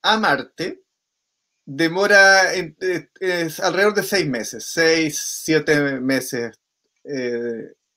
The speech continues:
y, y uno parte a Marte. Mar-, si Marte tiene una, a ver, déjame decir, si, si la órbita de Marte estaba acá, la Tierra viene por abajo y alcanza a Marte. Y cuando viene como pillando a Marte, porque va un poquito más rápido en la Tierra, acá uno lanza el cohete para, para llegar a Marte en esta parte de la órbita.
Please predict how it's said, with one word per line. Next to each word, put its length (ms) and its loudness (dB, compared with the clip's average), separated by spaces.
y, 440 0
y 160 4
uno 220 8
parte 360 4
a 60 6
Marte. 520 2
Mar-, 180 4
si 140 -4
Marte 240 2
tiene 200 4
una, 140 6
a 40 6
ver, 100 4
déjame 280 -2
decir, 340 -4
si, 340 -10
si 120 -2
la 120 6
órbita 320 4
de 60 6
Marte 160 2
estaba 260 4
acá, 180 4
la 140 2
Tierra 180 2
viene 180 2
por 120 2
abajo 460 2
y 100 -2
alcanza 640 0
a 20 -4
Marte. 460 -6
Y 40 -8
cuando 300 -2
viene 240 -2
como 420 -2
pillando 420 0
a 40 2
Marte, 280 2
porque 240 2
va 80 2
un 100 -2
poquito 220 -2
más 160 0
rápido 240 0
en 80 -6
la 80 -2
Tierra, 320 -2
acá 400 2
uno 580 4
lanza 560 2
el 200 -4
cohete 400 0
para, 300 2
para 160 0
llegar 260 2
a 60 2
Marte 300 -2
en 80 -2
esta 180 -4
parte 260 0
de 40 0
la 80 0
órbita. 360 -8